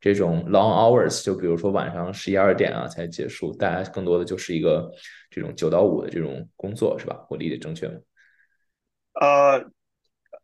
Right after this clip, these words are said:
Speaker 2: 我们，我们球队，我们 team 其实比较自由一点啊，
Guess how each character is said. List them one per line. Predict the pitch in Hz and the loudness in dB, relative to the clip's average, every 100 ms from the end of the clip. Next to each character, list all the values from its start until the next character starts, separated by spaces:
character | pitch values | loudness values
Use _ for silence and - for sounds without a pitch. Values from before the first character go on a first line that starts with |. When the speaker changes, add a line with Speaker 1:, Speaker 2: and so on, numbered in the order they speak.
| _ _ - | _ _ -4
Speaker 2:
我 | 147 | -2
们， | 143 143 151 160 160 151 - | 2 2 0 -4 -8 -10 -8
我 | 143 | -2
们 | 143 202 | 0 0
球 | 170 | -2
队， | 147 196 | 0 0
我 | 156 | 0
们 | 123 127 | -2 -6
team | 208 165 | -8 -10
其 | 117 135 | -10 -8
实 | 151 | -6
比 | 123 | 0
较 | 127 127 123 | 2 4 2
自 | - 131 | 0 -2
由 | 101 | -2
一 | 110 | -6
点 | |
啊， | - | -10